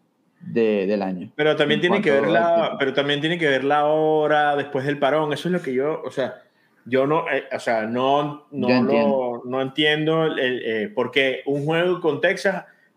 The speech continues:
Speaker 2: el jueves después del All-Star Break a la una de la tarde.
Speaker 1: Sí, pero también saben desde abril que tienen ese juego. Tienen,
Speaker 2: Bueno,
Speaker 1: y tienen
Speaker 2: pero
Speaker 1: días de
Speaker 2: igual
Speaker 1: antes.
Speaker 2: es horrible.
Speaker 1: Eh, yo sé que es horrible, es horrible para todos. Pero, pero ellos saben, e-, ellos saben en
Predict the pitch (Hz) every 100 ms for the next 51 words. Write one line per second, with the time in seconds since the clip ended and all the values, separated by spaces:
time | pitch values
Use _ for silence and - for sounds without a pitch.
0 | _ 156 160 147 160 175 165 151 156 160
1 | 180 185 180 - 180 175 202 214 214 -
2 | _ 143 139 131 143 156 147 101 85 80
3 | _ _ - - 123 107 117 107 104 -
4 | - - 135 139 143 143 156 165 165 156
5 | 127 127 120 117 135 156 151 120 120 127
6 | 127 131 117 90 92 - _ _ _ -
7 | 113 110 107 117 117 135 131 139 135 -
8 | - 113 127 120 123 160 147 113 123 113
9 | 101 117 113 - - 170 151 117 110 104
10 | 98 107 117 139 135 120 107 120 101 104
11 | - _ _ _ _ - 135 127 123 120
12 | 117 113 127 127 135 160 175 175 175 170
13 | - - 123 - 143 170 170 180 185 143